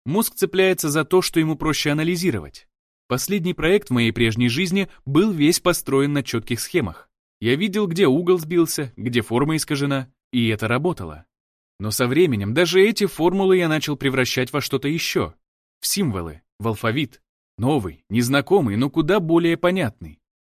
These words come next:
Потому что символ проще запомнить. Он целостен. Он образ. А вот многоугольник с углом, сдвинутым на два градуса, его надо анализировать, считывать. Даже мне,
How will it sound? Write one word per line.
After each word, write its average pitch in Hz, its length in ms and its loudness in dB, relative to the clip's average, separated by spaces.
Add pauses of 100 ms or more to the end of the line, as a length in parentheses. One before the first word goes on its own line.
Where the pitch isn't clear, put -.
Потому 180 280 -2
что - 200 -2
символ 175 400 -2
проще 160 340 -2
запомнить. 110 680 -4 (280)
Он 110 200 -4
целостен. 120 640 -4 (340)
Он 113 160 0
образ. 127 480 -4 (300)
А 117 120 0
вот 208 180 -2
многоугольник 185 840 2
с - 100 -4
углом, 160 360 2
сдвинутым 139 560 -4
на 139 100 0
два 131 180 2
градуса, 127 640 -4 (260)
его 107 280 -4
надо 104 240 -2
анализировать, 107 720 -2 (140)
считывать. - 640 -6 (180)
Даже 110 240 -2
мне, 113 420 -2